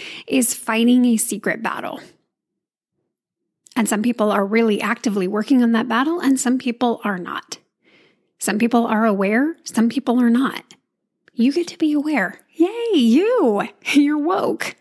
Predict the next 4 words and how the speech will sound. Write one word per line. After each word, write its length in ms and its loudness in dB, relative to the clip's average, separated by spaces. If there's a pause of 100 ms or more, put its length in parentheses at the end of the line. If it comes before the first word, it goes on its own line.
Congratulations. 1200 0 (840)
Isn't 280 4
it 80 0
fun 360 -2